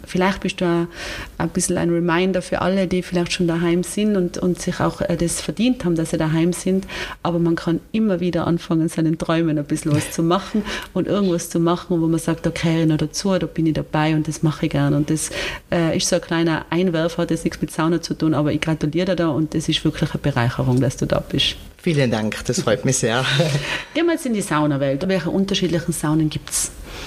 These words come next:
Speaker 2: Also wir haben zum Beispiel, ähm,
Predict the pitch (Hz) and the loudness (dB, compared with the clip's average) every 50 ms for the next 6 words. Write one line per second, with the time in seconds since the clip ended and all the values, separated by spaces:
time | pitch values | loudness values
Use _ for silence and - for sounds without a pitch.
0 | - - - - - - - - - 139 143 143 143 151 147 147 151 165 185 180 | -10 -8 -8 -8 -10 -10 -10 -4 0 0 0 2 2 2 2 4 2 2 0 0
1 | - 160 143 139 135 147 156 - - - 156 156 147 151 151 - - - - - | 0 0 2 2 2 2 0 0 2 2 2 2 2 0 -4 -6 -6 -6 -8 -8
2 | - - - 131 127 127 131 131 131 135 135 135 | -6 -2 0 0 2 2 2 2 4 4 2 2